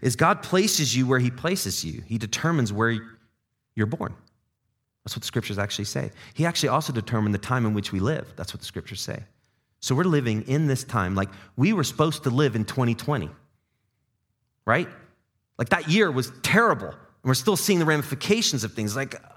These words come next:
not again. But God is sovereign. He wanted us to be here in this time. If not, we wouldn't be here. He created us. So God is sovereign and control means if I'm making a major decision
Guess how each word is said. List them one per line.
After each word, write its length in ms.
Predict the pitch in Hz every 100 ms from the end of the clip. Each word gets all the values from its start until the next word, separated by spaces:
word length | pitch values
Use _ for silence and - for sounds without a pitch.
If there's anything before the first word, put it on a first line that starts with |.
| - -
not 360 | 196 196 196
again. 460 | 139 220 240 127 92 - - - _ _ _ _ _ _ _ _ _ -
But 100 | 113
God 220 | 135 156
is 80 | -
sovereign. 500 | 110 110 123 147 151 -
He 180 | - 147
wanted 320 | 127 147 107
us 200 | 104 -
to 120 | 123
be 180 | 107 131
here 300 | 104 95 98 -
in 180 | 110
this 160 | 107 104
time. 380 | - 104 87 - _ _ _ _ _ _ _ _ _ -
If 200 | 135 160
not, 220 | 165 123
we 140 | 123
wouldn't 280 | 117 131 113
be 120 | 143
here. 300 | 120 90 - _ _ _ _ _ _ _ _ _ -
He 120 | 135
created 360 | 135 151 123
us. 340 | 62 - - - _ _ _ _ _ _ _ _ _ _ _ _ _ _
So 140 | - 127
God 200 | 151 185
is 60 | 165
sovereign 280 | 147 143
and 120 | 120 110
control 320 | 107 131 117
means 220 | 107 101 - -
if 160 | - 147
I'm 180 | 156 214
making 280 | 220 202 151
a 40 |
major 300 | 139 156 147
decision 520 | 151 - 143 104 107